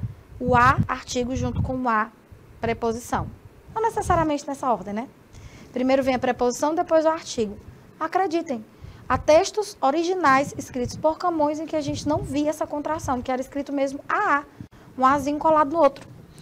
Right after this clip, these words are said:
Tipo assim, aqui a gente escreveria, "Ela foi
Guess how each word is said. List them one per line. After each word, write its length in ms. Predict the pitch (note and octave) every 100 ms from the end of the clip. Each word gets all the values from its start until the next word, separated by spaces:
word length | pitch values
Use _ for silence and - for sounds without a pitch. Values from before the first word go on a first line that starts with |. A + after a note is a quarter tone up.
| - - -
Tipo 180 | B3+ E4
assim, 320 | E4 B3+ A3+ - - - - -
aqui 540 | B3+ B3+ F4+ F#4 - -
a 80 |
gente 160 | C4 C#4+
escreveria, 500 | - D4+ C#4+ C#4+ C4
"Ela 200 | C4 C#4
foi 360 | - D#4 G4+